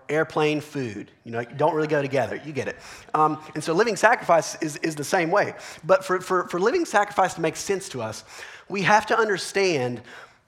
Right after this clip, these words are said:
at least a little bit about the sacrificial system in the Old Testament.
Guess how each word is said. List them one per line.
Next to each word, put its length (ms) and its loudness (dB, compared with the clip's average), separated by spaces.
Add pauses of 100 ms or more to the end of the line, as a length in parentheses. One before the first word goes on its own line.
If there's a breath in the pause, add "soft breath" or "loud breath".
(120)
at 100 -2
least 220 0
a 80 -2
little 300 4
bit 120 2
about 280 4
the 40 -10
sacrificial 720 0
system 440 -6
in 60 -2
the 100 -4
Old 200 -2
Testament. 440 -4